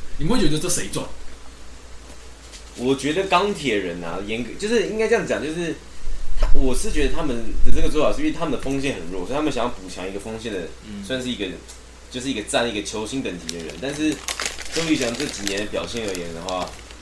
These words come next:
Speaker 2: 我觉得他只适合去马路上指挥交通。<laughs> 所以我不确定，但如果说周瑜翔表现很好，那可能领航员还是会赚。
Speaker 1: 嗯。
Speaker 2: 那严，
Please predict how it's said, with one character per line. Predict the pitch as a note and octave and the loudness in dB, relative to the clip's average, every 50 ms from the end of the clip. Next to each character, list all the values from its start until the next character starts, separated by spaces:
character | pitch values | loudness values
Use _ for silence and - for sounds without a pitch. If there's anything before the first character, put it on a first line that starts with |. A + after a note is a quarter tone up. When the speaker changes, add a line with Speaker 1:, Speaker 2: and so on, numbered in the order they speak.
| - - - - | -20 -18 -16 -14
Speaker 2:
我 | A2 | -10
觉 | A2 B2 | -8 -6
得 | C3+ | -6
他 | C3+ D3 D3+ | -4 -4 -6
只 | - G2+ | -6 -8
适 | F2 - C#3 C#3+ C3 | -10 -8 -6 -4 -4
合 | A2 G2+ G2+ F#2+ | -2 -4 -4 -6
去 | - - B2+ B2+ A#2 A2 G#2 F#2+ F2 | -6 -6 -6 -6 -6 -6 -10 -12 -10
马 | F2+ F2+ F#2 | -10 -8 -8
路 | G#2 G#2+ | -6 -6
上 | G2+ A#2+ G#2+ | -8 -8 -10
指 | - F2+ | -8 -10
挥 | F2+ F#2 F#2 | -10 -8 -6
交 | F#2+ F#2 F2+ | -6 -8 -8
通。 | E2+ - D3+ - D3+ D#3+ D#3 B3 A3+ G#3 - G#3 F#3+ F3 D#3+ D3 C#3 D#3+ | -6 -8 -8 -4 -2 2 8 10 10 10 10 8 6 4 2 0 0 0
<laughs> | F#3 - - - - A#3 B3 A#3+ A3 G#3 - - - - - | 0 0 0 -4 -6 -10 -10 -10 -10 -12 -14 -14 -16 -16 -14
所 | - - - - - D3+ E3 | -12 -10 -10 -6 -4 -2 0
以 | E3 | 0
我 | D3 C3 - B2+ B2+ | 0 0 -2 -4 -4
不 | A#2+ C3 | -2 4
确 | C3 - A2+ G#2+ | 6 6 10 12
定， | - - | 12 12
但 | - - | 12 12
如 | - - - - | 12 12 12 12
果 | - | 12
说 | - - | 12 12
周 | - - - | 12 12 12
瑜 | |
翔 | - - - | 12 12 12
表 | - - | 12 12
现 | - - | 12 10
很 | - - | 8 6
好， | G2 F#2 | 4 4
那 | - F#2 - | 4 4 2
可 | - G2 | 2 2
能 | F2+ F2 | 2 0
领 | F2+ F2 E2+ | 0 0 0
航 | F2 F2+ F2+ | 0 2 2
员 | F#2 F2 F2 F2 - - - - | 2 2 0 0 -2 0 0 0
还 | - G2+ G2+ | 0 0 -2
是 | A2 | 0
会 | A#2 A2 G#2+ - | -2 -2 0 0
赚。 | G2+ G#2 - - - - - - - A#2 | 0 4 6 6 6 6 4 0 -4 -6
Speaker 1:
嗯。 | A#2+ | -4
Speaker 2:
那 | A#2+ | -4
严， | C3 B2 A2+ A2 A2 | -4 -4 -4 -4 -4